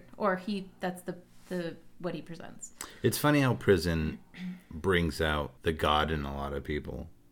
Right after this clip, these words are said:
Speaker 1: Mm, 'cause it's really convenient. <laughs>
Speaker 2: <laughs> Yeah.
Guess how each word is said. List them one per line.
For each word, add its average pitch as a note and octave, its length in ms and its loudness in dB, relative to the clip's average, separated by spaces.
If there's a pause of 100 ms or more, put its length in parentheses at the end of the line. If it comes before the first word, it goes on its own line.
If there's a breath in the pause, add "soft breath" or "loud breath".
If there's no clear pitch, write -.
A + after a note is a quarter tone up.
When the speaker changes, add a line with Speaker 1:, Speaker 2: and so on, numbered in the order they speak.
(240)
Speaker 1:
Mm, G3+ 520 -4
'cause A#3+ 180 -4
it's G#3+ 160 -8
really G#3 560 -2 (220)
convenient. F#3 720 -2
<laughs> - 80 -10
Speaker 2:
<laughs> G#4 480 2
Yeah. E2 120 0